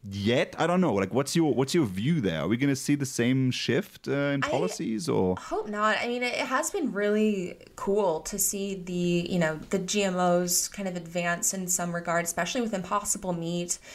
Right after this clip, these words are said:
Speaker 2: I mean, that is, that's cool. And I, th-,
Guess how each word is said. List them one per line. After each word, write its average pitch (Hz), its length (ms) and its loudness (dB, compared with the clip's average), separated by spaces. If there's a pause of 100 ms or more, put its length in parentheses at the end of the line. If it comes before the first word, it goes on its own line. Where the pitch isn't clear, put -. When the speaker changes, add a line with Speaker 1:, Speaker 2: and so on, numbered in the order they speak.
(300)
Speaker 2:
I - 40 -4
mean, 185 120 -2
that 226 220 2
is, 170 340 -2 (680)
that's 240 360 -2
cool. - 420 -4
And 233 160 -2
I, 220 100 2
th-, 226 140 -16